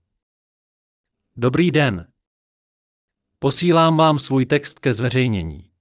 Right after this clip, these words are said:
Protože, jak jsem vám psala, nebyla jsem srozuměna s vašimi otázkami, dovolila jsem si napsat svůj příspěvek jako monolog. Jeho obsahem jsou samozřejmě i odpovědi na některé vaše otázky,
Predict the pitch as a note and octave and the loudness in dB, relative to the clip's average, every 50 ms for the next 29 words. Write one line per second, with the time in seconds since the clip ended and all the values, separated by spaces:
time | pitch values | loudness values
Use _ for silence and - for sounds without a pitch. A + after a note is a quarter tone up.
0 | _ _ _ _ _ _ _ _ _ _ _ _ _ _ _ _ _ _ _ _ | _ _ _ _ _ _ _ _ _ _ _ _ _ _ _ _ _ _ _ _
1 | _ _ _ _ _ - C3 D#3 - G3+ G#3 F3 E3 G3 F#3+ F3 E3 D#3 D#3 - | _ _ _ _ _ -2 -2 0 2 2 2 4 4 4 4 6 4 2 0 0
2 | - D#3 C#3+ C#3+ D3 D3 C#3 C#3+ - - D#3 D#3+ D#3+ D#3+ D3+ D3+ C3+ B2 C#3 C3+ | -2 0 2 2 2 2 0 0 0 2 2 4 4 2 0 -2 -4 -4 -2 0
3 | D3+ D3+ D3+ C#3+ C3 - C3 G#2 - - A#2 A#2 G#2+ B2+ B2+ B2+ B2 A#2+ A2+ G#2 | 0 0 0 0 -2 -4 -6 -6 -6 -4 -6 -4 -2 -2 -2 -2 -2 -2 -4 -4
4 | - G#2 G2+ - - A#2 G#2 G2 - G#2+ - B2+ A#2+ A#2 A2+ - - A2+ A2 A#2 | -4 -6 -6 -4 -4 -6 -6 -6 -8 -6 -2 -2 -2 -2 -2 -4 -4 -4 -4 -4
5 | C#3 C3 - - _ _ - B2 B2+ E3 F3 G3+ G3+ G3+ G3 G3 F#3+ F#3 F#3 - | -6 -6 -10 -20 _ _ -6 -2 0 2 4 4 4 6 6 4 4 2 0 -2
6 | G3+ F#3+ - - D3+ A#2 A#2+ C#3 - - - D#3 D3 - - C3 B2 A2 - - | -2 -2 -2 -2 -2 -2 -2 -2 -2 -2 -2 -2 -2 -4 -4 -4 -4 -4 -6 -10
7 | C#3 C3 - - D#3 C#3+ C3+ C#3+ C#3 C3+ C3 B2 B2 - B2 A#2+ A#2 A2+ G#2+ F#2+ | -10 -8 -4 -2 -2 0 0 -2 -4 -2 -6 -6 -4 -4 -4 -2 -2 -2 -2 -2
8 | E2+ E2+ - _ _ _ _ _ _ _ _ _ _ _ _ _ _ _ _ _ | -4 -6 -10 _ _ _ _ _ _ _ _ _ _ _ _ _ _ _ _ _
9 | _ _ _ _ _ _ _ _ _ _ _ _ - A#2 B2 B2+ C#3 B2+ C3 - | _ _ _ _ _ _ _ _ _ _ _ _ -4 0 0 2 2 0 -2 -4
10 | - - D#3 D3+ D#3 D3+ D3 C3 - C#3 A#2+ - - C#3 D#3 E3 D3+ B2 C3 D3+ | -2 0 2 2 2 2 0 0 -2 -2 -2 0 0 0 0 0 0 0 2 2
11 | D3+ D3 D3+ D3 C#3+ - A#2+ G2+ - B2+ B2+ - D3+ D3 C#3 C#3+ C#3+ C3+ C#3 C#3 | 2 2 0 -2 -2 -4 -6 -6 -8 -8 -6 -4 -2 0 0 0 0 0 -2 -2
12 | C3 A#2+ A#2+ B2 G#2+ - - A#2+ A2+ G#2+ G#2 G#2 G#2+ - - - - G2+ - C3 | 0 0 -2 -2 -4 -2 -2 0 0 0 0 -2 -4 -4 -4 -6 -6 -2 0 0
13 | A#2+ A#2+ - - - C3+ C3+ | 0 0 -2 -4 -6 -8 -8